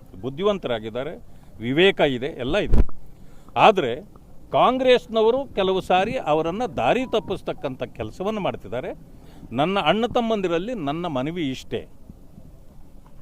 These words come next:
ದಯವಿಟ್ಟು ಮೊದಲು ಅರ್ಥ ಮಾಡ್ಕೊಳ್ಳಿ. ಯಾವದ-, ಯಾವುದೇ ಕಾಲಘಟ್ಟದಲ್ಲಿ ಅಂಬೇಡ್ಕರ್ ಅವರಿಗೆ ಬಿ ಜೆ ಪಿ ಅಪಮಾನ ಮಾಡಿಲ್ಲ,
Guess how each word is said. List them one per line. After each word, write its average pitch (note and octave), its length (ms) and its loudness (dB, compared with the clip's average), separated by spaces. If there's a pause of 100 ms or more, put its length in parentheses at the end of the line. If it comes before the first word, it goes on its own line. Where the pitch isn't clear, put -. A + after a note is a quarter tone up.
(100)
ದಯವಿಟ್ಟು B3+ 440 2
ಮೊದಲು G3 260 -2
ಅರ್ಥ G3+ 280 -2
ಮಾಡ್ಕೊಳ್ಳಿ. A#2+ 440 -8 (800)
ಯಾವದ-, G#3+ 920 6
ಯಾವುದೇ G#3+ 640 6
ಕಾಲಘಟ್ಟದಲ್ಲಿ D#3+ 800 4 (1000)
ಅಂಬೇಡ್ಕರ್ G#3+ 580 4
ಅವರಿಗೆ A#2+ 340 -2 (1040)
ಬಿ E3 160 -8
ಜೆ F#3 160 -10
ಪಿ C#3 180 -10
ಅಪಮಾನ B2 400 -6
ಮಾಡಿಲ್ಲ, A2 400 -8